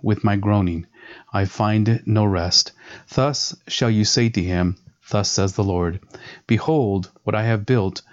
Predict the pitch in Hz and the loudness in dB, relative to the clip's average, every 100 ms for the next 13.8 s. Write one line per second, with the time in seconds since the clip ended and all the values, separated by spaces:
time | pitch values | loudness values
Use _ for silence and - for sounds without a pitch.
0 | - - 107 92 90 95 95 104 98 87 | -20 -6 0 0 2 0 2 2 4 2
1 | 85 85 - - - - 90 90 82 80 | 0 -4 -10 -20 -16 -4 -2 0 -2 -4
2 | - 143 156 - 80 - _ _ - 98 | -4 -2 -2 -2 -6 -8 _ _ -2 -2
3 | 92 - 98 - 98 87 - - _ _ | -2 -2 -4 0 0 0 -4 -14 _ _
4 | _ - 110 117 98 90 92 - _ - | _ -4 -2 0 0 0 -2 -6 _ -8
5 | 90 - 135 113 87 82 - _ - - | -6 -2 0 0 -2 -4 -10 _ -20 -20
6 | - - 113 104 110 131 156 160 - 107 | -12 0 4 4 6 6 6 4 4 4
7 | 101 - - _ _ _ 117 107 113 - | 2 -2 -20 _ _ _ 0 2 2 0
8 | 92 92 98 - - - 90 90 - 98 | 0 2 0 -4 -12 -6 -2 0 2 2
9 | 131 - - _ _ - _ - 110 92 | 2 0 -10 _ _ -20 _ -2 0 0
10 | 123 107 90 82 - - _ _ _ - | 2 4 4 0 -6 -14 _ _ _ -6
11 | 104 107 90 123 95 92 95 _ - 98 | 0 0 0 0 2 -2 -6 _ -6 -2
12 | 98 101 117 131 127 104 90 - 95 92 | 0 2 4 4 2 0 -2 -6 -8 -4
13 | 101 98 101 113 107 92 - - | -2 0 0 -2 -2 -4 -4 -10